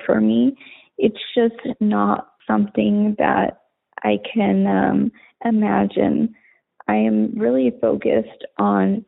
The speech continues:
my career and, um, making sure that I have a home and financial security and no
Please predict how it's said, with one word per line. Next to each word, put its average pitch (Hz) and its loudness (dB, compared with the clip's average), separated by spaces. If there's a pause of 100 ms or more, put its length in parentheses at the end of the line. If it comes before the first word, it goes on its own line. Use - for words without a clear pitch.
my 208 0
career 285 0
and, 220 0 (440)
um, 214 0
making 220 0 (140)
sure 214 0
that 208 0 (100)
I 208 2
have 214 0
a 240 0
home 285 0
and 208 2 (360)
financial 208 0
security 226 0
and 196 0
no 208 2